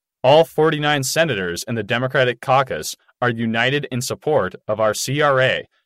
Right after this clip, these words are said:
to stop the F C C from destroying the free and open internet. We also have the backing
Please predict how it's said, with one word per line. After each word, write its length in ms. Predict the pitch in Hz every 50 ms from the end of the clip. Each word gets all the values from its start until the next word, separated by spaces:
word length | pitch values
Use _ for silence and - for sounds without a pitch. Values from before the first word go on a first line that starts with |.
| _
to 80 | - 127
stop 340 | 123 - - 123 131 139 135
the 140 | 135 123 -
F 140 | 120 127 135
C 220 | - - - 151 131
C 420 | 131 - 127 123 127 139 151 135 - _ _ _
from 160 | _ - 127 117
destroying 480 | 113 104 - - 131 131 135 147 151
the 100 | 131 104
free 380 | - - 117 123 127 135 147 143
and 180 | 123 107 98 - -
open 320 | 113 131 131 123 101 92
internet. 580 | - 113 123 123 - 98 87 80 73 - - _ _ _ _ _ _ _ _ _ _ _ _ _ _ _ _ _ _ _ _ _ _ _
We 120 | 127 131
also 320 | - 131 143 151 - 180 170
have 280 | 147 165 143 143 135
the 80 | 117 107
backing 540 | 92 - 113 127 143 135 - 104 90 90